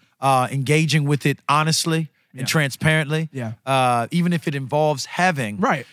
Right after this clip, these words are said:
Speaker 1: uh, individuals from that tribe speak into,
Speaker 2: Mm-hmm.
Speaker 1: um, what we're talking about
Speaker 2: Yep.
Speaker 1: and, and having a lively discussion around it.
Speaker 2: Yeah, yeah, yeah.
Speaker 1: Um, looking forward to having more of those kind of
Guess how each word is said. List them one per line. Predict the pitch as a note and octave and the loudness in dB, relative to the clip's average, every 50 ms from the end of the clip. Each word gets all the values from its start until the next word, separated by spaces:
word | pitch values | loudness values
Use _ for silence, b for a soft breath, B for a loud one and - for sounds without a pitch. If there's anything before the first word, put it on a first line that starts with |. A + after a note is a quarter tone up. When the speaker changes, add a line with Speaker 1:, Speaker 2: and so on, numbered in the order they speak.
| _ _ - | _ _ 0
Speaker 1:
uh, | C3+ C3+ C3 B2+ | 0 2 2 2
individuals | D3+ E3+ E3 D#3+ C3+ D#3+ C#3+ C#3+ C#3 C3+ B2+ | 2 2 2 2 2 0 0 0 -2 -4 -4
from | - - - E3 E3+ F3+ E3+ | -6 -2 0 0 2 2 2
that | D#3+ D3+ C#3 | 0 0 -2
tribe | - - - B2 A#2 A#2 A#2+ A#2 - | -4 -4 -2 0 0 0 -2 -2 -4
speak | - - - D#3+ D3+ - | -4 -4 -2 -2 -2 0
into, | G3 G3 F3+ - - B2 A2+ G#2+ G#2+ - - | 0 -2 -2 -2 -2 -4 -4 -6 -8 -14 -18
Speaker 2:
Mm-hmm. | C#3 A#2 C#3+ F#3+ A3+ - _ - C3 | -8 -4 -2 -2 -2 -2 _ -4 0
Speaker 1:
um, | C3+ B2+ B2 B2 A#2+ A#2 A#2 A#2 A2+ A2+ A2+ A2 - C3+ | 2 2 2 2 2 0 0 -2 -4 -6 -8 -10 -10 -6
what | B2 D#3 D#3 B2 | -2 -2 -2 0
we're | D#3 D#3 | -2 0
talking | - G#3 G3+ D#3+ D3+ | 0 0 0 0 -2
about | B2 G#2+ G2+ F#2+ F#2+ - | -6 -6 -8 -10 -8 -4
Speaker 2:
Yep. | C#3+ C#3+ C#3+ | -2 -2 -2
Speaker 1:
and, | C#3+ C3+ A2+ G#2+ | -2 -4 -4 -6
and | C3+ C#3 C3 | -4 -2 -2
having | C#3 D3+ D3 D3 | 0 0 0 0
a | C#3+ | 0
lively | D3 D3 D#3 D#3 C#3+ D3 | 0 2 2 0 0 -2
discussion | C#3 C#3 - - D3 C3+ - - C#3 | -2 -2 -2 0 -2 -2 -2 -2 -2
around | C3+ D3 E3 E3 D3 A#2+ G#2+ | 0 2 2 2 2 0 0
it. | G#2 | 0
Speaker 2:
Yeah, | D3 D#3+ D#3+ | 0 2 2
yeah, | D#3+ E3+ | 2 2
yeah. | E3+ F3 F3 D#3 B2 C3 C3 | 2 2 2 2 2 2 0
Speaker 1:
Um, | B2+ B2 C3+ | 0 0 0
looking | D#3+ E3+ - D#3+ | 0 0 0 -2
forward | - - E3 D#3+ D3 | -2 0 0 0 0
to | D3 | 0
having | B2+ B2+ D3 D3+ D3 C#3+ | 0 0 0 0 0 0
more | C#3+ D3+ D#3 D#3+ | 2 2 4 4
of | D#3 | 4
those | D3 D3 C#3 | 2 0 0
kind | - - D3+ C#3+ C#3 C3+ C3 | 0 0 0 0 0 0 0
of | B2+ B2 A#2+ A#2 | 0 0 -2 -4